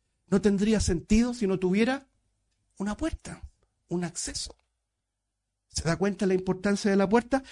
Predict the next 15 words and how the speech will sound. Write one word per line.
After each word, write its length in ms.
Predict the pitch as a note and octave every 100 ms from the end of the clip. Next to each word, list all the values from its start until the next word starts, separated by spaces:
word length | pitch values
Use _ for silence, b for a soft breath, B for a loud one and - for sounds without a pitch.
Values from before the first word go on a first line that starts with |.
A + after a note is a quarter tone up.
| B B
Pero 340 | G#3 A3 - - _
vamos 340 | E3+ B3+ C#4+ C#4+
a 60 |
llegar 260 | A#3+ A#3+ A#3+
a 60 |
algo 200 | A#3+ G3
más 160 | G3 B3+
profundo 440 | B3+ A3 B3 A3+
aún, 340 | A#3 D#4+ F#3 - _ b b b b b -
porque 300 | G3 F#3+ G3
la 120 | F#3
Biblia 380 | G#3+ B3 B3+ A#3
revela 500 | G3+ F#3+ G#3 A3 G#3+
que 440 | G3+ G#3 A3 - _ _
es 460 | G3 C4 A#3+ -